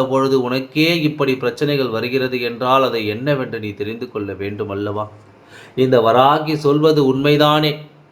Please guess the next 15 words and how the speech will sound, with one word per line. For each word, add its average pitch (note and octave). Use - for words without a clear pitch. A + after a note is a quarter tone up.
அம்மா C#3+
எதையும் C3+
தெரியாமல் C#3
சொல்லிவிட C3+
மாட்டேன். A#2+
இதை A#2
நீ A2+
புரிந்து C3+
கொள்ள A2+
வேண்டும். A2+
உன் D#3
இல்லத்தின் D#3
காவலில் E3
நின்று E3
கொண்டிருக்கின்ற C#3